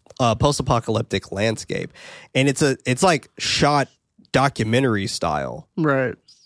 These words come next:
Speaker 1: Um, and it's, it's really good though. Um, it, it's good. <laughs>
Speaker 2: Yeah.
Speaker 1: It's a, it's a pretty, pretty intense watch. I would definitely say check it out. But yeah, it's called Threads.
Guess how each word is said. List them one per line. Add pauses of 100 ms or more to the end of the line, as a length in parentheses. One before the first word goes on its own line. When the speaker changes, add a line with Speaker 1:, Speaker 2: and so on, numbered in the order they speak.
Speaker 1:
Um,
and
it's, (340)
it's
really
good
though. (420)
Um,
it, (920)
it's
good. (200)
<laughs> (680)
Speaker 2:
Yeah.
Speaker 1:
It's
a,
it's
a
pretty,
pretty
intense
watch.
I
would
definitely
say
check
it
out.
But
yeah,
it's
called
Threads.